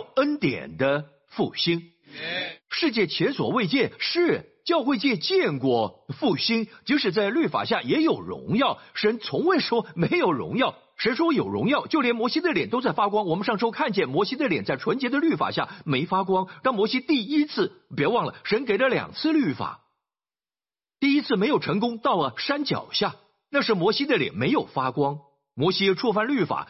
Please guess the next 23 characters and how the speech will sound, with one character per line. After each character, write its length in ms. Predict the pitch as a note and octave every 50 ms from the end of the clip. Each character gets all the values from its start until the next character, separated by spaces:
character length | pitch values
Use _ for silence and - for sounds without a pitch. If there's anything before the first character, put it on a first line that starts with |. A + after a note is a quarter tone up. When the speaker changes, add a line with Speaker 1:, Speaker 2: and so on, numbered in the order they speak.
| - -
Speaker 1:
因 100 | B3+ C4+
为 100 | B3+ - -
如 160 | - F#3 C#4 D4
果 140 | C#4 G3
他 100 | D#3+ G#3+
把 120 | A#3 G#3+ G3
律 140 | C4+ C#4 G#3+
法 140 | D3+ C#3
带 200 | C3+ - E4 D4+
入 180 | A#3 F3+ D#3 C#3+
营 240 | A#2 G#2 A2+ D#3+ G3
中， 160 | A3+ A3 G#3+
大 100 | - B3
家 140 | G3+ G3 G3
都 180 | - D#4 D#4
会 160 | C4+ D4 C#4 F3+
死。 80 | C#3+ - - - - - - _ _ _ _ _ _ _ _ _
摩 200 | - B2 D#3 G3
西 120 | F#3+ A3+
与 200 | A#3+ G3+ E3 C#3+
神 180 | C#3 - D#3+ F#3+
同 220 | F#3 F#3 F#3+ C4+
行， 260 | A3+ - - - E3